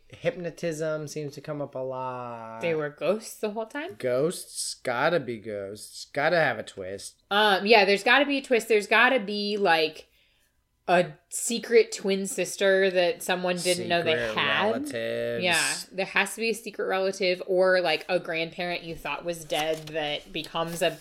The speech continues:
Speaker 2: major character in the
Speaker 1: Or,
Speaker 2: second
Speaker 1: yeah,
Speaker 2: book.
Speaker 1: just forgetting about it.
Speaker 2: Yeah.
Speaker 1: Pirates.
Speaker 2: Yeah, there's gotta be pirates.
Speaker 1: I'm putting a exclamation, then a question mark,
Speaker 2: <laughs>
Speaker 1: as opposed to the other way around.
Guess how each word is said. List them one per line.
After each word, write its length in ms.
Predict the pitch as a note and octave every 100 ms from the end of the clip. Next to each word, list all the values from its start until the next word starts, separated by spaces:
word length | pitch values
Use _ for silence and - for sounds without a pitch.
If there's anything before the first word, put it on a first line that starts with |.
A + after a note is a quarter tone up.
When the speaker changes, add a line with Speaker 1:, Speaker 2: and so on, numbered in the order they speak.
| F3+
Speaker 2:
major 340 | E3+ D#3+ E3+
character 600 | - D#3 D#3+ E3+ F#3 F3+
in 260 | D#3+ C#3+ C#3+
the 80 | C#3
Speaker 1:
Or, 100 | C3
Speaker 2:
second 200 | D#3 C3+
Speaker 1:
yeah, 200 | C3 E3+
Speaker 2:
book. 100 | G#3+ -
Speaker 1:
just 240 | - B2+ -
forgetting 500 | A#2+ G#2+ A#2+ A2 A2+
about 200 | A2+ A#2
it. 60 | F#3
Speaker 2:
Yeah. 180 | F3+
Speaker 1:
Pirates. 960 | E3 F3 F#3+ G3+ A#3 A#3 - - - -
Speaker 2:
Yeah, 340 | G3+ A3+ G#3 G3
there's 260 | E3 F3+
gotta 320 | D3+ D3 D#3+ F#3+
be 140 | F#3
pirates. 280 | - E3+ E3+
Speaker 1:
I'm 140 | G3+
putting 380 | G#3 A#3 G3+ F3
a 340 | D3 B2+ A#2+ -
exclamation, 840 | D#3+ - E3+ D#3 D3+ D3+ D3+ C3+ B2+ A#2 G#2+
then 240 | A2 D#3+ F3+
a 80 | D#3+
question 540 | - B2 A2 - A#2+
mark, 260 | A2+ F3 E3
Speaker 2:
<laughs> 80 | E3+
Speaker 1:
as 160 | C#3+ D#3+
opposed 360 | F#3 E3+ D#3
to 100 | D3
the 140 | C3 A#2
other 220 | B2 C3
way 140 | B2+
around. 460 | A#2 A2 A2 F#2+ F#2